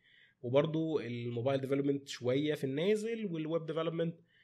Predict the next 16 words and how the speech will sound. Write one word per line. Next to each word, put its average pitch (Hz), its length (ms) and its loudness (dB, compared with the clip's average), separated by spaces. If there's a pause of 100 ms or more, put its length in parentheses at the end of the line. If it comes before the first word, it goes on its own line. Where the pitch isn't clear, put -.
(160)
شويه 147 480 4
في 147 80 -2
النازل 143 400 0
مقارنه 127 640 0
بالديف 123 520 0
اوبس - 380 -4
والداتا 120 800 -6
ساينس. - 480 -8
ناخد 123 300 -6
اخر 131 180 -4
بلد 147 260 0
برضو، 180 280 -2
ناخد 147 180 -6
دوله 131 200 0
عربيه 127 340 2
كده، 214 360 -2